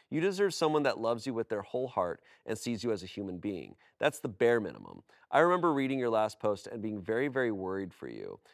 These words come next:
I'm so relieved you have chosen to exit this toxic and unhealthy relationship. I've been in your position,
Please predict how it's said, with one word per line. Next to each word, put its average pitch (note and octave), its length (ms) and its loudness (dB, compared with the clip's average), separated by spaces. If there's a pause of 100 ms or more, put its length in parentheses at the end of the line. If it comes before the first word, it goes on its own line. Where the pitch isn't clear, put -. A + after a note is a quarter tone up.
(100)
I'm B2 140 0
so D#3 180 4
relieved B2+ 500 0
you B2 60 -4
have A2 100 -2
chosen A#2+ 440 0
to G#2+ 180 -8
exit G#2 260 -6
this F#2+ 160 -12
toxic F#2+ 400 -4
and G2+ 80 -8
unhealthy F#2 400 -8
relationship. - 680 -12 (260)
I've A#2+ 160 0
been C#3 120 4
in D#3+ 60 0
your E3 100 0
position, G#2 520 -4